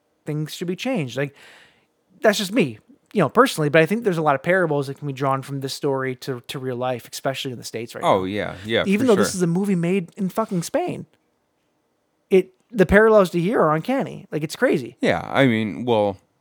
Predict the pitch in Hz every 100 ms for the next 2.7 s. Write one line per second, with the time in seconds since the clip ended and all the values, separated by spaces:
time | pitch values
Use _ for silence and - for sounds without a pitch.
0 | _ - 131 113 - - 110 117 110 104
1 | 107 101 101 - 110 107 104 107 104 95
2 | - 110 95 95 90 107 -